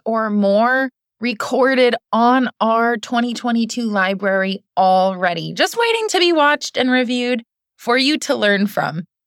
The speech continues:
Isn't that cool? So check that out. And I didn't mention this before, but that twenty twenty-two library of content will disappear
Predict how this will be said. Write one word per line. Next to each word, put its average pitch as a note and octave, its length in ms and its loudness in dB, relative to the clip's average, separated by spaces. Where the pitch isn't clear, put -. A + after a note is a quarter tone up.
Isn't A3 220 -2
that A3 200 -2
cool? A3+ 420 2
So F#3+ 280 -2
check F4+ 340 -2
that E4 200 4
out. A#3 300 2
And G3 500 2
I G3+ 280 0
didn't C4 480 -2
mention G#3+ 480 2
this G3+ 180 -2
before, F#3+ 640 2
but F#3+ 320 2
that G#3 340 0
twenty B3 340 0
twenty-two A3+ 760 0
library G3 760 0
of F#3+ 220 -6
content G#3+ 640 -2
will A3 340 2
disappear A3+ 960 0